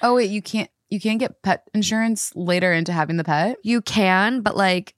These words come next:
Speaker 2: so Austin's dog, June, like, she
Speaker 1: Mm-hmm.
Speaker 2: has that, like, funky,
Speaker 1: Mm-hmm.
Speaker 2: like, twitch on
Speaker 1: Mm-hmm.
Speaker 2: one arm. So if she has any health issues, like, with that twitch, he got health insurance after the vet had documented that, like, twitchy arm.
Speaker 1: Oh.
Speaker 2: So if anything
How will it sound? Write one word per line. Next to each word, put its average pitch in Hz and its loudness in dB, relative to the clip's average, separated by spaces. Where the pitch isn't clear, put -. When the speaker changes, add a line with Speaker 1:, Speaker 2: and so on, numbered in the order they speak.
Speaker 2:
so - -2
Austin's 190 -2
dog, 196 2
June, 170 -2
like, 185 4
she 175 0
Speaker 1:
Mm-hmm. 180 2
Speaker 2:
has 175 2
that, 185 2
like, 180 -2
funky, 180 0
Speaker 1:
Mm-hmm. 190 -6
Speaker 2:
like, 170 -4
twitch - -2
on 240 4
Speaker 1:
Mm-hmm. 240 2
Speaker 2:
one 240 2
arm. 254 0
So - 0
if 196 0
she 214 0
has 208 2
any 196 0
health 185 0
issues, 170 -2
like, 175 -4
with 180 0
that - 0
twitch, 208 0
he - -2
got 202 4
health 196 0
insurance 180 0
after 180 0
the 175 0
vet 175 2
had 175 -4
documented 165 -2
that, 156 -2
like, 151 -6
twitchy - -4
arm. 180 2
Speaker 1:
Oh. 147 2
Speaker 2:
So 208 0
if 190 -2
anything 190 0